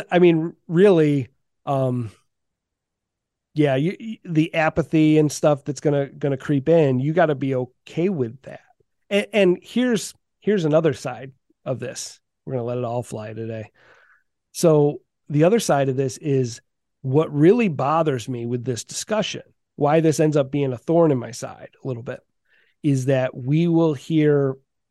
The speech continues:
a lot of talk about having both, that you're gonna scale and this, you're gonna be humongous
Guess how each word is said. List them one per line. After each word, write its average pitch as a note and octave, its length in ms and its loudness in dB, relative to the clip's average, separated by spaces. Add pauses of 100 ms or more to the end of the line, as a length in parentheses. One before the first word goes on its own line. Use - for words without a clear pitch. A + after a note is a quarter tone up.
(180)
a C#3+ 80 -6
lot C3 360 -2
of F3 80 -2
talk A#2+ 520 -6 (180)
about A#2+ 440 -6 (380)
having B2 600 -4
both, - 580 -16 (1300)
that C3 240 -4
you're C#3 240 -2
gonna C3+ 240 0
scale B2 680 -4 (460)
and B2 200 -4
this, C#3 260 -2
you're C#3 200 -2
gonna C#3+ 160 0
be B2+ 460 -2 (120)
humongous C3+ 720 -4